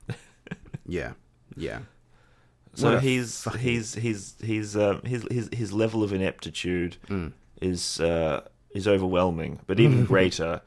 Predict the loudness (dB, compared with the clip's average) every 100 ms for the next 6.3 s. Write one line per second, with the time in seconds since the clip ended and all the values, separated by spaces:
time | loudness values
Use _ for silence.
0 | -16 -6 -6 -2 -2 -2 -2 2 2 2
1 | 0 -2 -2 -4 -4 -6 -10 -6 -6 -6
2 | -8 -8 -10 -10 -10 -10 -10 -14 -18 -20
3 | _ _ _ _ _ _ 4 6 6 4
4 | 4 6 6 6 4 2 -2 -2 -2 -2
5 | -8 -4 -2 0 2 2 0 2 4 6
6 | 6 4